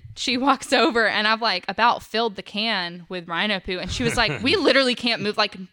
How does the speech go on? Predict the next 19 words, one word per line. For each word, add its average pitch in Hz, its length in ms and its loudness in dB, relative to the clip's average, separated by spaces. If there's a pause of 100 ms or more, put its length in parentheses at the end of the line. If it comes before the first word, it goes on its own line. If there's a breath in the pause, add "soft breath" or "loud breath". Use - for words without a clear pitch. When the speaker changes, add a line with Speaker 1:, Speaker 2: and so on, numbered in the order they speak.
Speaker 1:
we 247 200 -2
cannot 240 500 0
pick - 180 -2
Speaker 2:
You're 180 120 0
Speaker 1:
that 160 80 2
Speaker 2:
gonna 160 100 0
have 214 80 4
Speaker 1:
up." 175 60 0
Speaker 2:
to - 60 -12
shovel 127 200 -2
that 127 120 -2
all 127 120 2
Speaker 1:
You 359 60 4
Speaker 2:
back - 100 2
Speaker 1:
have 440 180 6
Speaker 2:
out 320 60 0
Speaker 1:
no 311 80 4
Speaker 2:
now. 330 60 6
Speaker 1:
i-, 330 140 2